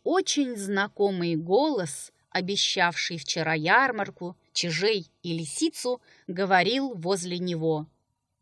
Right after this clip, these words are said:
"Ну и дурак, Пашка! Разве не дурак?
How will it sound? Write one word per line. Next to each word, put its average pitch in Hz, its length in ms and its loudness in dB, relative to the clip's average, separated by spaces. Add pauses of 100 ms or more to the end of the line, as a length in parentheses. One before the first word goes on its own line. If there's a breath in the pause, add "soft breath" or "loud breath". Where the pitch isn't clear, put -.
(120)
"Ну 254 440 4
и 180 220 -2
дурак, 165 1000 2
Пашка! 160 840 -4 (380)
Разве 294 460 4
не 247 180 -2
дурак? 196 880 2